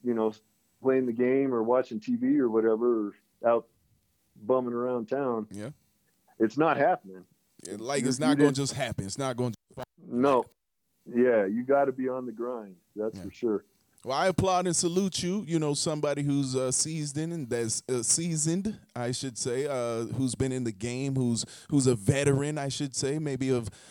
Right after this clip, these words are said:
Speaker 2: a better term. Um, you know, I, I applaud my veterans, uh, people that, uh, are such as myself who've been in the game for a while, and,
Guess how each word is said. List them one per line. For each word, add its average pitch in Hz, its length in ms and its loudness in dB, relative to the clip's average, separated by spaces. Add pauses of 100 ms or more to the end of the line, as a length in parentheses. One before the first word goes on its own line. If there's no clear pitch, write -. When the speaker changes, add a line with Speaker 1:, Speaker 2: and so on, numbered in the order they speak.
(140)
Speaker 2:
a 120 180 -4
better 135 360 4
term. 135 480 -2
Um, 120 500 -2
you 185 100 2
know, 160 80 4
I, 147 180 0
I 165 200 -2
applaud 160 500 2
my 131 140 0
veterans, 123 540 0 (180)
uh, 104 140 -6
people 147 280 0
that, 117 380 -2
uh, 95 400 -4 (260)
are 104 380 0 (420)
such - 280 4
as 135 120 0
myself 135 580 2
who've 123 300 4
been 131 200 2
in 123 100 -2
the 113 100 -2
game 110 280 -4
for 107 160 2
a 101 60 2
while, 101 360 -4
and, 95 160 -8